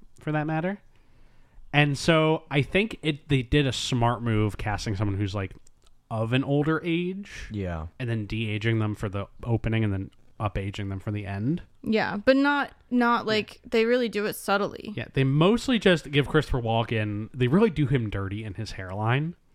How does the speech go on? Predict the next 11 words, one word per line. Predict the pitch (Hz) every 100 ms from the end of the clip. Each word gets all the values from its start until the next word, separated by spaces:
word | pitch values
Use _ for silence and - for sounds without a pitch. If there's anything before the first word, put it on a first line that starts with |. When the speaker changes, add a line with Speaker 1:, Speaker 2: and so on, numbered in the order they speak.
| - _ - - -
Speaker 3:
Yeah. | 208 202 196
Speaker 2:
Yeah. | 104 98 101 98 98 98 104 131
Speaker 1:
They, |
like, | 143 143
literally | 135 147 156
just, | 156 143
like, | 143 113 - -
kinda | 123 113
U-shape | 110 107 107 110 - 123 123
him. | 139 143 147 147
Speaker 3:
Yeah. | 190 196 175 190